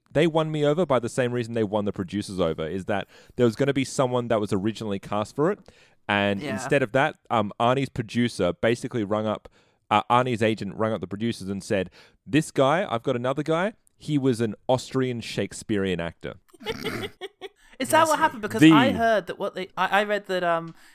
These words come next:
Speaker 2: they said, "Oh yeah, Arnie has stage experience," not realizing that what they meant was, like, bodybuilder stage, <laughs> you know, like, not an acting stage, a stage where you go and flex.
Speaker 1: Yeah, uh, you will get,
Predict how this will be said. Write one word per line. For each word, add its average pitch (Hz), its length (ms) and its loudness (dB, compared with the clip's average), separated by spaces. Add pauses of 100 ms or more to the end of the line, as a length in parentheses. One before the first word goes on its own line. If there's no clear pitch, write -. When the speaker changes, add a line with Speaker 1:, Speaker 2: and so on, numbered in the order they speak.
Speaker 2:
they 175 140 0
said, 185 380 0
"Oh 277 140 2
yeah, 262 260 2
Arnie 214 260 0
has 180 160 -4
stage 202 340 -4
experience," 123 800 -8
not 165 240 -4 (140)
realizing 156 680 -2
that 131 120 -8
what 147 120 -6
they 147 100 -6
meant 147 240 -4
was, - 340 -10 (100)
like, 143 240 -2 (300)
bodybuilder 135 840 -2
stage, - 600 -10 (240)
<laughs> - 120 -4 (240)
you 196 80 2 (140)
know, 135 140 -6 (100)
like, 156 200 -2
not 170 260 -2
an 156 80 -4
acting 156 500 -2
stage, 127 600 -8 (460)
a 147 80 -2
stage 151 400 -4
where 147 100 -6
you 143 100 -8
go 143 220 -2
and 147 100 -6
flex. - 760 -4 (420)
Speaker 1:
Yeah, 120 380 4
uh, 113 40 4
you 110 200 -2
will 127 80 -2
get, 165 240 0